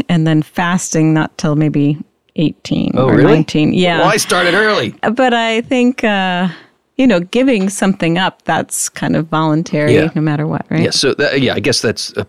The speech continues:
Speaker 2: important distinction. So I, I was giving up candy anyway. This was fifth grade,
Speaker 1: Oh, my
Speaker 2: nineteen eighty-one.
Speaker 1: goodness.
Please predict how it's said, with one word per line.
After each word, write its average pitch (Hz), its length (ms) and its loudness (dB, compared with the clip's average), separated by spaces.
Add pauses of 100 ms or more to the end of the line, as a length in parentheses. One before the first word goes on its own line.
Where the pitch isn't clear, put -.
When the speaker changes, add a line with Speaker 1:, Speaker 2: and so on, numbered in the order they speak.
(140)
Speaker 2:
important 95 360 -2
distinction. 87 440 -4
So 120 180 0
I, 135 240 0
I 139 140 0
was 151 160 2
giving 131 280 0
up 117 160 -2
candy 107 460 0
anyway. 87 320 -2
This 90 180 -2
was - 240 -2 (220)
fifth - 240 -2
grade, 113 300 0
Speaker 1:
Oh, 117 60 0
my 120 80 2
Speaker 2:
nineteen 269 220 2
eighty-one. 277 520 2
Speaker 1:
goodness. 269 840 0